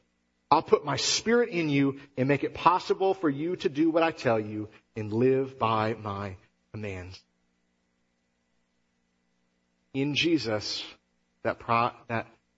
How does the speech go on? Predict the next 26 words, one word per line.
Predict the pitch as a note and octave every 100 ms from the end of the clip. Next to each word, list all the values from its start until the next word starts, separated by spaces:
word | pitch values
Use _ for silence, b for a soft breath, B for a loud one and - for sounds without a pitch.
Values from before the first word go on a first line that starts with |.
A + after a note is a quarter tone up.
| -
that | G#2 -
prophecy | C3 B2+ A2+ -
comes | A2 A2 F#2+
true. | - - - _ _ _ _ _ _ _ _ _ _ _ _ _ _ _ _ _ _ _ _ _ _ _ _ _ _ _ _ _ _ _ _ -
That | A#2+
the | B2
God | A#2+ D3
of | F3+
all | E3+
the | C#3
universe | B2 G#2+ G2+ A2 - - - _ _ _ _ _ _ _ _ _ _ _ _ _ _ _ _ _ _
wants | A#2 B2 -
to |
give | A2 G#2+
you | G#2+
a |
new | G2+ F#2
heart. | F2 E2 _ _ _ _ _ _ _ _ _ _ _ _ _ _ _ _ _ _ _ _ _ _ -
He |
wants | B2+ B2+
to | -
give | B2 A2+
you | A2
a |
new | A2 B2+
life. | A#2+ F2